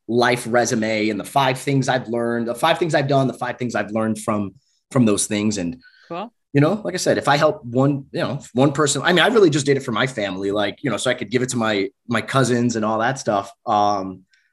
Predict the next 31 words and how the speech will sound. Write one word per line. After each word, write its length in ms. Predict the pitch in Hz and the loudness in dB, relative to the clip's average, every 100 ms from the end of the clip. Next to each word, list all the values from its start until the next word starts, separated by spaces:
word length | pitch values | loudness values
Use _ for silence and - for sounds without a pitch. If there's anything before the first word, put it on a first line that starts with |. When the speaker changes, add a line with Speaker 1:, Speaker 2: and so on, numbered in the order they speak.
| _ | _
Speaker 1:
but 100 | - | -2
yeah, 120 | - | -2
I 20 | - | 2
mean, 180 | 139 143 | 4 6
you 60 | |
know, 120 | 156 170 | 6 2
if 80 | - | 0
somebody 300 | 160 175 170 | -2 0 2
likes 320 | 107 156 - | 2 -2 -4
it 100 | 196 | -4
and 300 | 135 127 147 - | -2 -2 -4 -10
somebody, 520 | 123 127 139 127 127 _ _ _ _ _ | -6 -2 0 0 0 _ _ _ _ _
you 80 | 143 | 2
know, 100 | 139 | 2
it's 260 | 135 120 - | 2 -2 -4
a 160 | - | -10
cool 240 | - - 165 | -2 4 4
story 360 | 139 139 147 175 | 4 2 4 4
and 80 | |
a 40 | 120 | 2
cool 220 | - 143 | 2 2
read 200 | 127 143 | 2 0
for 80 | 165 | -4
someone, 320 | - 180 226 | -6 -6 -2
then 320 | 147 143 139 - | 0 0 -2 -6
awesome. 380 | 139 - 78 69 | -4 -4 -6 -6
Like, 300 | 104 101 - _ _ _ _ _ _ _ | -6 -6 -10 _ _ _ _ _ _ _
look 140 | 151 160 | -2 0
at 60 | |
me, 160 | 185 143 | 2 2
like, 340 | 95 95 - | 2 0 -4